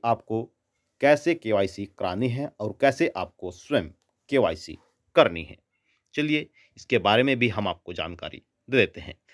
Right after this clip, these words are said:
वीडियो को लाइक नहीं किया है दोस्तों, वीडियो को लाइक कर दीजिए। तो दोस्तों, पेंशन धारकों को केवाईसी कराने के लिए किसी भी नज़दीकी जन सेवा केंद्र पर जाना होगा,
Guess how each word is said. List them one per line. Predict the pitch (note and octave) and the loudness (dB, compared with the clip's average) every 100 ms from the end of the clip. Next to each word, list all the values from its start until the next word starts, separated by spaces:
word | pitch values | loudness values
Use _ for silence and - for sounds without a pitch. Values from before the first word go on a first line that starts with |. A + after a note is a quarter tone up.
| _ _ _ | _ _ _
वीडियो | F#2+ G#2+ G2 | -4 0 0
को | F#2+ | 0
लाइक | F2 E2+ | 0 -2
नहीं | F2 A2+ C3+ | -4 -2 0
किया | D3 | 0
है | B2+ | 0
दोस्तों, | C3 C3 C#3+ | -2 -4 -6
वीडियो | G2+ F2+ F2 | -6 -6 -4
को | G#2 D3 _ _ | -6 -8 _ _
लाइक | B2+ A2+ F2 | 2 2 2
कर | F2+ | -12
दीजिए। | E2 D2+ - - _ _ _ _ _ _ - - _ | -14 -16 -18 -20 _ _ _ _ _ _ -20 -20 _
तो | C#3+ | 0
दोस्तों, | C#3+ D#3 D3 | 2 2 -2
पेंशन | - A2+ A2+ A#2+ A2 | 2 2 2 0 0
धारकों | F#2+ A2 F3 | -4 -4 -4
को | - F#2 - _ _ _ _ _ - - _ - | -4 -8 -10 _ _ _ _ _ -20 -20 _ -8
केवाईसी | - C3 C#3+ D3+ - | 4 6 6 4 -2
कराने | - G#2+ G#2 C#3 | -4 -2 0 0
के | E3 G#2 | -2 -2
लिए | G2 G#2+ E2 - _ _ | -4 -4 -8 -12 _ _
किसी | C3 B2 D#3+ D3 | -12 -8 -4 -2
भी | C#3 | 0
नज़दीकी | C#3+ G2 E2+ F#2 - F2+ - _ _ _ _ _ _ _ _ - | 0 -2 -4 -12 -12 -16 -18 _ _ _ _ _ _ _ _ -20
जन | D#2+ E2 D3 E3 | -10 2 2 2
सेवा | - - G#2+ G#2 | -2 0 2 2
केंद्र | - A#2+ C3 C3+ | 0 -2 -2 -2
पर | F#2+ - _ _ _ _ - | -10 -10 _ _ _ _ -16
जाना | G2+ A2+ E2 | 0 0 2
होगा, | E2 D#2+ | -10 -12